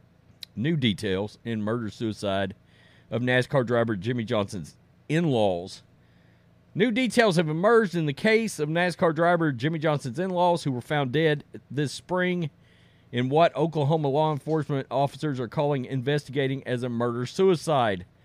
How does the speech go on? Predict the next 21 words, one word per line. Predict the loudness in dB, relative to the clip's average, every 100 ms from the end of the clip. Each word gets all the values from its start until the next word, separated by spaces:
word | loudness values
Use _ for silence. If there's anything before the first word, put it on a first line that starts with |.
| _ _ _ _ _ _
The | -2 -2
state | 2 2 2 0
medical | 2 2 2 2 2
examiner | 2 0 0 -2 -2
recently | 0 0 -2 -2 -2
released | 0 0 0 0
the | 0
autopsy | 0 0 0 -2 0 -2
reports | -2 -2 -4 -4
for | -4 -6
Jack, | 0 2 2 0
Terry, | -2 0 0 -2
and | -4 0
Dalton | 0 0 -2 -4
Janway. | 0 0 2 2 2 2 0 -8 _ _ _ _ _ -10
According | 0 2 2 2
to | 0
the |
reports, | 0 -4 0 0 -2
Terry | -2 2 4 2
Lynn | 2 0 0 -2